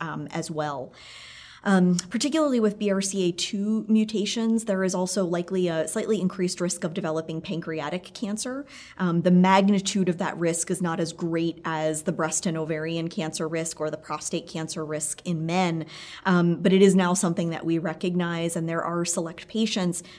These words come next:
particularly those with family history of pancreatic cancer, that we actually recommend to undergo pancreatic cancer screening, and we have a program here at University of Michigan,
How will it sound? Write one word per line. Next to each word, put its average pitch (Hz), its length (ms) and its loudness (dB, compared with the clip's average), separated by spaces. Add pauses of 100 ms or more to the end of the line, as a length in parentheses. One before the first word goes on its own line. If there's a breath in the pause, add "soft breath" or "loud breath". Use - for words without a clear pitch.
particularly 226 560 4
those 175 320 2
with 175 120 -2
family 170 340 -4
history 202 380 -2
of 180 140 -2
pancreatic 165 580 -6
cancer, 156 540 -8 (300 loud breath)
that 170 100 2
we 202 160 6
actually 196 320 0
recommend 170 480 0
to - 80 -8
undergo 170 380 0
pancreatic 160 580 -4
cancer 156 360 -10
screening, 160 640 -4
and 156 100 -4
we 170 60 -2
have 180 160 0
a - 40 -4
program 160 460 -2
here 165 260 -2
at - 100 -4
University 156 460 -6
of 160 60 0
Michigan, 175 540 2